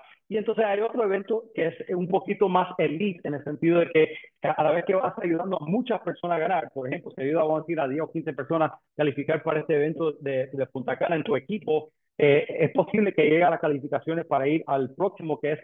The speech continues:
a Bali, que es un poquito, vale un poquito más, ¿verdad? <laughs> Es lo que quiero decir, es un, un, ah, un evento, un, um, un viaje cinco estrellas igual, pero a, a un lugar que es mucho más costoso.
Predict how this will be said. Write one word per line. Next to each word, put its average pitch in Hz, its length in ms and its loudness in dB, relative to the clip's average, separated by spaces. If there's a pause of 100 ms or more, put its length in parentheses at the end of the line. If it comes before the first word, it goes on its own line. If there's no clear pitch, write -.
(320)
a 156 300 0
Bali, 151 480 2 (300)
que 139 120 2
es 139 100 -4
un 165 100 0
poquito, 151 960 0 (600)
vale 202 220 2
un 180 40 -6
poquito 170 260 0
más, 135 200 -4
¿verdad? 139 240 2 (120)
<laughs> 165 160 -4
Es 185 80 4
lo 196 80 4
que 156 160 2
quiero 165 220 4
decir, 160 220 2
es 147 60 4
un, 170 180 0 (100)
un, 165 300 -2
ah, 151 260 -2
un 160 240 -4
evento, 160 360 -2
un, 160 240 -4
um, 131 540 -6 (140)
un 156 120 0
viaje 170 340 4 (260)
cinco 185 240 0
estrellas 175 600 0
igual, 165 440 -2
pero 139 280 0 (340)
a, 151 60 -8 (200)
a 143 80 -2
un 160 320 -2
lugar 160 400 4
que 139 200 -2 (100)
es 135 100 -4
mucho 170 320 -2
más 147 140 0
costoso. 139 580 -4